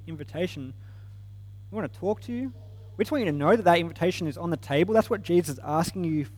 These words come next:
to do, to accept. And we'd love to talk to you more about that. But for those of us who have accepted this invitation, my question is, is simply this. Are you experiencing this rest? It's possible to know of this rest in theory,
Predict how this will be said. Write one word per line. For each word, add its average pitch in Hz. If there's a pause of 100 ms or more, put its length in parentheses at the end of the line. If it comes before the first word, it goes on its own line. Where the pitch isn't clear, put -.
(240)
to 151
do, 147 (760)
to 151
accept. - (680)
And 170
we'd 175
love 202
to -
talk 170
to -
you 165
more 147
about 123
that. 113 (1400)
But 185
for 214
those 233
of 226
us 220
who 214
have 175
accepted 185
this 160
invitation, 139
my 180
question 233
is, 180
is 151
simply 151
this. 107 (920)
Are 170
you 247
experiencing 185
this 143
rest? 110 (1600)
It's 196
possible 226
to 202
know 170
of 196
this 202
rest 185
in 170
theory, 131